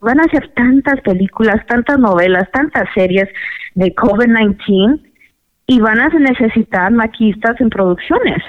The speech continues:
en producciones de union, porque van a ser, ¿tú crees que Warner Brothers va a dejar esta oportunidad pasar? Sony, H B O series de co-, sí, sí, sí, una, una serie que se, que se llama Chernobyl en H B O. Buenísima, buenísima.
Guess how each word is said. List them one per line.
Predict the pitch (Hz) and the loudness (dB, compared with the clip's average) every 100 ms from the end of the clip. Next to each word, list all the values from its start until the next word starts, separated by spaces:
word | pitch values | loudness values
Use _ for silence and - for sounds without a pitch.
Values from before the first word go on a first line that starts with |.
| - | -4
en | 214 | -2
producciones | 214 190 180 202 226 247 | 2 0 0 0 2 2
de | 190 170 214 | 2 2 2
union, | 427 208 135 | 2 2 0
porque | 185 - 175 | -2 -2 -2
van | 175 254 | 0 -2
a | - | -2
ser, | 226 240 - | -4 -4 -4
¿tú | 233 | -6
crees | - 311 | -2 -4
que | - | -2
Warner | 233 196 208 262 | 0 2 2 0
Brothers | 226 226 247 262 196 | 0 0 0 0 -2
va | 208 | 0
a | |
dejar | 226 220 214 | -2 -2 -2
esta | 220 226 | -2 -4
oportunidad | 240 214 - 185 180 160 185 | -4 -4 -4 -2 0 0 -2
pasar? | 214 180 165 160 - _ - _ - - | -6 -6 -4 -6 -8 _ -20 _ -20 -4
Sony, | 180 190 208 254 339 - - - - | 0 2 4 2 0 -8 -20 -20 -2
H | 202 226 - | 0 0 0
B | 226 196 | 0 2
O | 180 202 254 - | 2 0 -2 0
series | 196 196 226 285 - - - | 2 2 0 -2 -6 -16 -8
de | 185 196 | -4 -2
co-, | - 233 226 - | -2 -2 -2 -2
sí, | 285 254 | -4 0
sí, | 285 - | 0 0
sí, | 294 | 2
una, | 311 359 392 - | 4 4 0 0
una | 311 349 339 | 0 2 2
serie | 302 285 294 | 0 0 -2
que | 262 | -2
se, | 269 226 | 0 -2
que | - 240 | 0 0
se | 220 | 2
llama | 214 233 | 0 -2
Chernobyl | - 196 202 196 147 - _ | -2 0 0 0 -4 -6 _
en | 185 | 0
H | 185 - - | 0 0 0
B | 175 | 0
O. | 160 - - - - - - 240 262 | 0 -4 -10 -10 -8 -8 -2 0 4
Buenísima, | 294 339 330 - - 277 226 190 | 4 4 2 -2 -2 2 2 2
buenísima. | 175 180 196 226 214 196 160 | 2 2 2 2 0 0 0